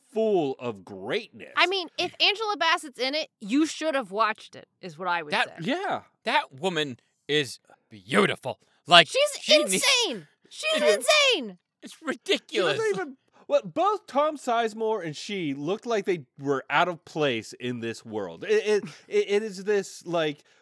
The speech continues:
Speaker 1: what is it? It's supposed to be, it's four years into the future of nineteen ninety-five, so it's nineteen ninety-nine.
Speaker 3: Right. Yeah, it's, like, going into the
Speaker 1: They
Speaker 3: year two thousand. Yeah, yeah, yeah.
Speaker 2: Yes.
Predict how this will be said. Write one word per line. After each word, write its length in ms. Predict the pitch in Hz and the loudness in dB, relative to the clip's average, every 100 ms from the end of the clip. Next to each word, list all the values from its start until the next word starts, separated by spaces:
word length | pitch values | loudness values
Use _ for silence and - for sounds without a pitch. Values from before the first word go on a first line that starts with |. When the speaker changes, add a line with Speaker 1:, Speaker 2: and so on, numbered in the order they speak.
| - | 0
Speaker 1:
what 120 | 214 | 2
is 140 | 185 | 4
it? 100 | 151 | 2
It's 160 | 143 - | -2 -4
supposed 320 | 165 226 254 | -10 -4 -4
to 60 | 294 | -4
be, 40 | 185 | -6
it's 160 | 160 - | -8 -4
four 220 | 226 294 | -4 -2
years 260 | 269 247 208 | -6 -6 -8
into 180 | 202 196 | -8 -8
the 100 | 160 | -10
future 300 | 175 165 151 | -10 -6 -6
of 80 | |
nineteen 300 | 120 127 139 | -6 -8 -8
ninety-five, 420 | 123 117 110 110 95 | -10 -8 -6 -6 -6
so 80 | 113 | -8
it's 140 | - | -6
nineteen 320 | 190 254 269 | -8 -8 -10
ninety-nine. 680 | 226 214 208 170 101 87 85 | -8 -8 -8 -8 -6 -6 -6
Speaker 3:
Right. 160 | 165 160 | -4 4
Yeah, 180 | 190 139 | 4 4
it's, 120 | 131 | 2
like, 140 | 143 | -2
going 280 | 160 170 170 | 2 2 2
into 120 | 165 | 0
the 60 | 160 | 0
Speaker 1:
They 60 | 156 | 0
Speaker 3:
year 140 | 165 | 0
two 180 | 160 165 | 0 -4
thousand. 460 | 175 147 110 90 95 | 2 2 2 -4 -8
Yeah, 120 | 131 | -2
yeah, 40 | |
yeah. 140 | 247 214 | 0 0
Speaker 2:
Yes. 300 | 175 - | -4 -12